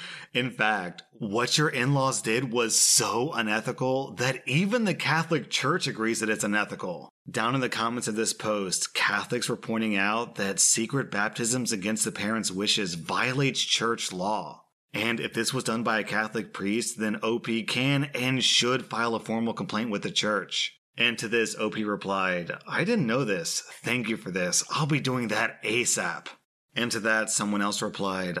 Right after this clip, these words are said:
"I was going to say something along these lines as well.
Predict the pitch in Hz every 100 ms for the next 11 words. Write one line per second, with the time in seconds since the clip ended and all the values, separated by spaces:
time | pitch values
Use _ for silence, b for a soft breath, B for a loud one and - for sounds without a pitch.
0 | - - 160 226 226 226 214 180 180 143
1 | 143 143 127 113 117 110 98 101 104 95
2 | 87 90 92 82 73 -